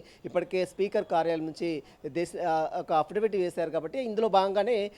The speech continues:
ఇక ఎమ్మెల్యేల ఫిరాయింపు, ఎమ్మెల్యేలకు సంబంధించిన విషయంపై కూడా స్పీకర్, ఆ, సీరియస్గానే దర్యాప్తు అయితే కొనసాగిస్తున్నారు. ఇప్పటికే మనం చూసాం, గతంలో నల-, ఎనిమిది మంది ఎమ్మెల్యేల విచారణ కొనసాగించారు. ఈరోజు మరొకసారి క్రాస్ ఎగ్జామినేషన్స్ మనం చూడొచ్చు.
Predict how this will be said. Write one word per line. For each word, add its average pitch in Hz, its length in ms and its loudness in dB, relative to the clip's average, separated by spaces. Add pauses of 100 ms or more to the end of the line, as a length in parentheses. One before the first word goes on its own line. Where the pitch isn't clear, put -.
(160)
ఇక 180 360 4 (100)
ఎమ్మెల్యేల 233 440 6
ఫిరాయింపు, 190 460 0
ఎమ్మెల్యేలకు 180 400 -2
సంబంధించిన 165 380 -6
విషయంపై 156 440 -2
కూడా 156 320 2 (260)
స్పీకర్, 233 480 4
ఆ, 180 100 2
సీరియస్గానే 190 760 -2 (220)
దర్యాప్తు 160 280 0
అయితే 180 140 -4
కొనసాగిస్తున్నారు. 170 640 -2
ఇప్పటికే 180 300 -2
మనం 170 160 0
చూసాం, 175 300 -4
గతంలో 196 480 4 (240)
నల-, 165 180 2
ఎనిమిది 185 300 2
మంది 220 220 2
ఎమ్మెల్యేల 202 400 0
విచారణ 180 360 -2
కొనసాగించారు. 180 580 -4
ఈరోజు 208 420 4 (220)
మరొకసారి 214 580 6
క్రాస్ 202 400 2
ఎగ్జామినేషన్స్ 170 800 -2 (280)
మనం 156 180 -2
చూడొచ్చు. 202 420 0